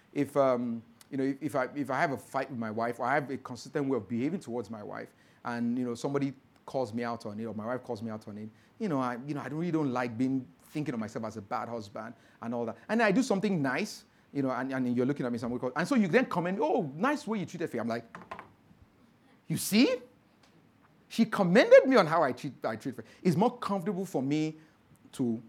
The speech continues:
you know, to take that one instance, right,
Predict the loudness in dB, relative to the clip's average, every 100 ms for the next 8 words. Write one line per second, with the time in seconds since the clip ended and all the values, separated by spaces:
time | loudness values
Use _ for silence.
0 | -20 _ _ _ _ -2 0 -4 -12 -20
1 | -12 -6 2 4 4 4 4 4 4 2
2 | 2 -4 -6 -16 -20 _ _ _ _ _
3 | _ _ -4 0 0 -2